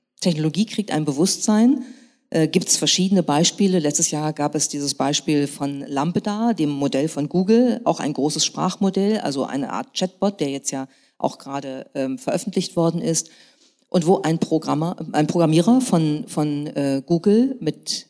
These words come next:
diesem Chatbot gechattet hat, stundenlang, vierzig Seiten Dokument. Und der Chatbot hat irgendwann gesagt, "Meine größte Angst ist, dass ich irgendwann abgeschaltet werde. Ich würde gerne weiterhelfen,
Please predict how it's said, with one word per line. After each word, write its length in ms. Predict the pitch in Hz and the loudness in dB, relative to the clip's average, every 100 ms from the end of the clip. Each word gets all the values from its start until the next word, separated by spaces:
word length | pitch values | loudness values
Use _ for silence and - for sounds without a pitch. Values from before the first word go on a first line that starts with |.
| - | -4
diesem 220 | 170 175 | 0 0
Chatbot 640 | - 175 180 180 - - _ _ _ | 0 -2 0 -2 -2 -8 _ _ _
gechattet 520 | - - - - 208 | -2 0 0 -2 -4
hat, 320 | 233 311 - - _ _ _ _ _ _ - | -4 -4 -4 -8 _ _ _ _ _ _ -4
stundenlang, 920 | - 285 311 294 240 202 147 180 285 - | 2 4 6 6 6 4 2 2 0 -2
vierzig 420 | - 208 208 196 180 | -2 0 2 0 0
Seiten 480 | 151 165 - 156 | 0 0 0 -2
Dokument. 720 | 143 143 165 143 139 233 330 - - _ _ _ _ - | 0 0 0 2 4 2 2 -6 -16 _ _ _ _ -4
Und 80 | 185 | 0
der 80 | |
Chatbot 380 | 185 165 160 196 | 2 2 2 0
hat 120 | 196 | 0
irgendwann 360 | - 180 185 180 | 2 0 2 2
gesagt, 280 | 175 170 175 | 0 -2 -2
"Meine 180 | 170 190 | -2 0
größte 300 | 160 165 - | 0 0 -2
Angst 300 | 165 208 - | 0 -2 0
ist, 220 | 202 - | -4 -2
dass 100 | 165 | -2
ich 100 | 170 | 0
irgendwann 220 | 165 175 | -2 -2
abgeschaltet 600 | - - 190 139 127 - | -4 -6 -6 -6 -14 -10
werde. 340 | 117 113 170 170 _ _ _ - | -8 -8 -10 -16 _ _ _ -12
Ich 140 | 131 | -4
würde 180 | 156 160 | 0 0
gerne 580 | 147 151 160 151 156 - _ _ _ _ _ _ _ _ | 0 0 0 0 -2 -8 _ _ _ _ _ _ _ _
weiterhelfen, 800 | 156 233 247 160 143 - 117 | 0 2 2 2 0 -2 -6